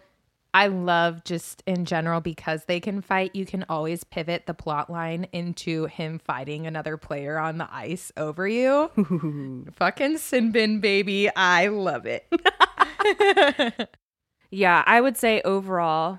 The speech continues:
Speaker 2: for Consider Me as a hockey book, solid five out of five. I would reread this book for the smut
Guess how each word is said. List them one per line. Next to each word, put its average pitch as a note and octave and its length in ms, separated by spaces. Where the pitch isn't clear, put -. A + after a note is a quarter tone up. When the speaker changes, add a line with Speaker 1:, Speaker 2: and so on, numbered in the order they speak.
Speaker 2:
for - 160
Consider F#3 560
Me F#3+ 300
as E3+ 260
a E3 80
hockey E3 400
book, G3 460
solid F#3 580
five C#3 420
out C3 140
of B2+ 80
five. A#2+ 580
I G#3+ 180
would B3+ 160
reread F#3 480
this E3 160
book D#3+ 300
for E3 240
the E3 80
smut D3 460